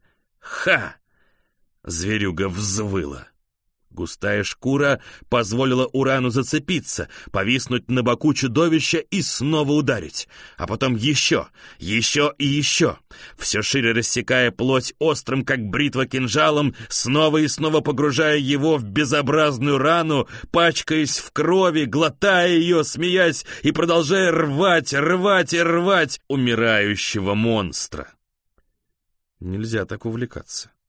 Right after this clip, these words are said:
Валентин Борисович аккуратно натянул одноразовые медицинские перчатки, каждый палец до упора, тщательно оглядел их на предмет повреждений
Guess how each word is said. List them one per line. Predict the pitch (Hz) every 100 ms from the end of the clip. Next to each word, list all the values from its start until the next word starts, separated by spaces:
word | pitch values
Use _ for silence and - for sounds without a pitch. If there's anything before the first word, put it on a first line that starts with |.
| _ _ _ _ _ _ _
Валентин | 127 165 165 185
Борисович | 123 147 - 131 - -
аккуратно | 127 - 135 113 - 92
натянул | 92 - 98 101 -
одноразовые | 101 87 98 98 85 90 92
медицинские | 90 90 - 95 - 95
перчатки, | 113 123 - 85 - - - _
каждый | 110 101 98 117
палец | 117 107 101 104
до | 101
упора, | 120 117 110 85 - _ _ _ _
тщательно | - - 165 139 - 120 113
оглядел | 110 104 98 110 113
их | - 113 -
на | 101
предмет | 101 90 101 92
повреждений | 90 95 92 82 92 101 127